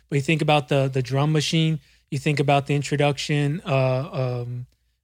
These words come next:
I know Prince came out around seventy-eight or seventy-nine, but, you know, he really hit his stride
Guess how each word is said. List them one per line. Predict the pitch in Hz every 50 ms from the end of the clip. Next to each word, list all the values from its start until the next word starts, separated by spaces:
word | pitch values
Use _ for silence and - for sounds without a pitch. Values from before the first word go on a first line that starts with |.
| _ _
I | 135 143
know | 151 151
Prince | 143 - - 160 156 147 - -
came | - - 151 143 139
out | 143 139 143 139
around | 143 139 139 135 139 135
seventy-eight | 135 - 151 139 139 139 135 131 135 135 139 135
or | 135
seventy-nine, | 127 - - 139 135 131 131 131 139 139 143 147 147
but, | 135 131 131 131 170 - _ _ _ _ _ _ _ _ _ _ _ _ _ _ _
you | 143 123
know, | 123 120
he | 113 123 131
really | 127 135 135 131 131 127
hit | 120 135 131
his | 131 120
stride | - - - 147 131 135 135 135 139 147